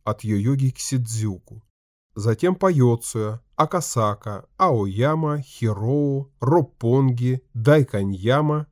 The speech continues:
в сторону Сибуя. Какие только люди и заведения не попадались нам в ночном Токио.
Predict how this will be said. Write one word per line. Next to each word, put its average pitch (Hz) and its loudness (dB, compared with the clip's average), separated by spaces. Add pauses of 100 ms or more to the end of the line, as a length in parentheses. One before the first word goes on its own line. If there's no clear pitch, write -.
(120)
в - -16
сторону 131 2
Сибуя. 107 -6 (1160)
Какие 165 2
только 196 0
люди 160 4
и 110 2
заведения 123 2
не 110 -2
попадались 123 -2
нам 117 0
в 104 -6
ночном 123 -2
Токио. 101 -6